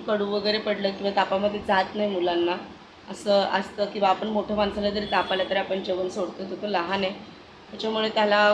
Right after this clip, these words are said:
खूप त्रास झाला तापाचा. आणि आज त्याला बरं वाटतंय. तर, अ, म्हणजे डॉक्टरकडे त्याला दाखवून आणलं, डॉक्टरांच्या औषध गोळ्यांनी म्हणजे,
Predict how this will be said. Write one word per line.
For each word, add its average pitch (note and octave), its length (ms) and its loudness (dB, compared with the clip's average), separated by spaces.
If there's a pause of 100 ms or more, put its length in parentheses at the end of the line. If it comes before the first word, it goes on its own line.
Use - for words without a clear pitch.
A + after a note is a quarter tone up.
खूप A3 180 -8
त्रास G#3 240 2
झाला A3 160 -2
तापाचा. D#3+ 480 -2 (580)
आणि F#3 640 0
आज G#3+ 160 4
त्याला A3+ 240 2
बरं A3 240 4
वाटतंय. G#3 380 2 (1000)
तर, G3 180 4
अ, F#3 380 4 (400)
म्हणजे G#3 180 -4
डॉक्टरकडे A3+ 420 2
त्याला A#3 300 4
दाखवून A#3 220 -4
आणलं, G#3 260 2
डॉक्टरांच्या G#3 460 -2
औषध G#3 240 -6
गोळ्यांनी G#3 340 2
म्हणजे, G#3+ 300 -4